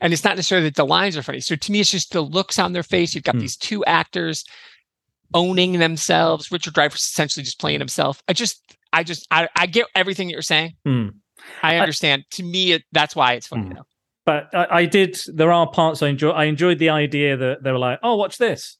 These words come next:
Speaker 2: Oh yeah, that's, uh, <laughs> you know, he has the feather and the stone,
Speaker 1: Yeah.
Speaker 2: and he's like, he's like, "You would think that both, this one would be heavier." And you'd be right. Uh,
Speaker 1: You'd be
Speaker 2: <laughs> yeah, like, I love that. I love that they're, they're like,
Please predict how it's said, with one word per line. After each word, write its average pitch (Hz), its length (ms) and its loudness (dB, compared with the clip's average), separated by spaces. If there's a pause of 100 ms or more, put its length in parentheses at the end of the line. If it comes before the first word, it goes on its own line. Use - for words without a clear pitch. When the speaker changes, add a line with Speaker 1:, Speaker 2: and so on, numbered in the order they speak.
(640)
Speaker 2:
Oh 135 260 2
yeah, 113 260 0
that's, - 320 -14
uh, 120 120 -4 (220)
<laughs> - 160 -2 (200)
you 165 80 4
know, 135 100 4
he 143 80 4
has 143 180 2
the 139 160 2
feather 131 440 0
and 127 120 0
the 120 260 0
stone, 123 400 0
Speaker 1:
Yeah. - 140 6
Speaker 2:
and 120 80 0
he's 117 140 -4
like, 127 240 0 (220)
he's 139 120 0
like, 143 160 4
"You 233 160 2
would 180 160 0
think 143 200 0
that 175 160 0
both, 196 300 0
this 202 240 -2
one 131 160 0
would 196 120 -2
be 196 80 -6
heavier." 185 340 0 (760)
And 185 280 2
you'd 175 160 4
be 139 100 4
right. 113 300 -4 (220)
Uh, 131 180 2
Speaker 1:
You'd 196 140 2
be 151 100 2
Speaker 2:
<laughs> - 40 2 (120)
yeah, 202 160 2 (100)
like, 185 240 -2
I 180 140 0
love 175 220 2
that. 160 160 -2
I 170 40 0
love 175 200 0
that 170 140 2
they're, 156 140 0
they're 143 140 -2
like, 139 160 -2